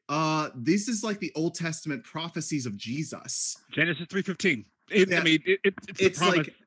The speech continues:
Speaker 1: oh, like, oh, she's prophesying in their legend. She's
Speaker 2: Yeah.
Speaker 1: prophesying about a Messiah, about a
Speaker 2: Yeah.
Speaker 1: savior. <laughs>
Speaker 2: Yeah.
Speaker 1: And I was
Speaker 2: Yeah.
Speaker 1: like, yeah, so there's something there too.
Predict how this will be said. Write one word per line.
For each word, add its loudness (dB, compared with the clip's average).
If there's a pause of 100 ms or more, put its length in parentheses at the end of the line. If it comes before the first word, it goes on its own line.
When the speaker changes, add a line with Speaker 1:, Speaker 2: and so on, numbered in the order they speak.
(240)
Speaker 1:
oh, 0
like, 2
oh, 0
she's 2
prophesying -4
in 4
their 2
legend. 0
She's -4
Speaker 2:
Yeah. -20
Speaker 1:
prophesying -2
about 0
a 2
Messiah, -2
about 0
a 2
Speaker 2:
Yeah. 4
Speaker 1:
savior. -2 (100)
<laughs> -4
Speaker 2:
Yeah. -4 (360)
Speaker 1:
And -2
I 4
was 0
Speaker 2:
Yeah. -4
Speaker 1:
like, -12 (160)
yeah, 0 (120)
so -4
there's -4
something -4
there -6
too. -8